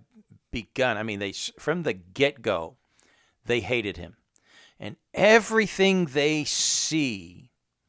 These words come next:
is going to be seen through the eyes, through a distorted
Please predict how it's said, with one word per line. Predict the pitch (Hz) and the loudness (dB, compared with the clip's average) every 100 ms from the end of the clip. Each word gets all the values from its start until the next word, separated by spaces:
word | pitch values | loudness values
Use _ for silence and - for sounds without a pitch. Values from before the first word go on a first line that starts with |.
| _ _ _ _ _ _ _ | _ _ _ _ _ _ _
is | 139 139 131 113 | 2 4 4 0
going | - 135 147 139 | 0 2 2 0
to | 127 | -4
be | 110 | -4
seen | 101 - - 160 160 160 | -4 -2 0 2 2 0
through | - - 139 143 135 | -4 -4 0 0 0
the | 110 113 104 - _ | -4 -6 -6 -12 _
eyes, | 101 107 127 127 - | -2 0 0 -2 -6
through | 127 104 | -4 -4
a | 92 | -4
distorted | - - - - - 143 165 170 185 | -6 -6 -4 -2 6 8 8 6 0